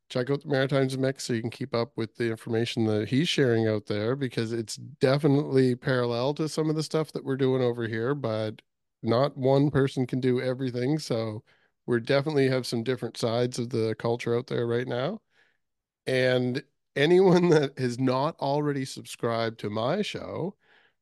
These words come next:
we're very close on YouTube to hitting a target that I had for the calendar year. So, uh, I think we need about ninety-nine more subscribers as of this recording.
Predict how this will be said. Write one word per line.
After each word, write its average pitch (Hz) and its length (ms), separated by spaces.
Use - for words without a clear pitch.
we're 117 180
very 156 320
close 190 360
on 151 120
YouTube 127 680
to 104 420
hitting 147 360
a 110 60
target 110 440
that 110 120
I 104 80
had 110 260
for 101 160
the 92 100
calendar 117 440
year. 160 300
So, 101 400
uh, 98 300
I 107 80
think 117 240
we 117 100
need 107 200
about 104 260
ninety-nine 101 1040
more 101 220
subscribers 98 800
as 92 180
of 98 140
this 98 220
recording. 110 480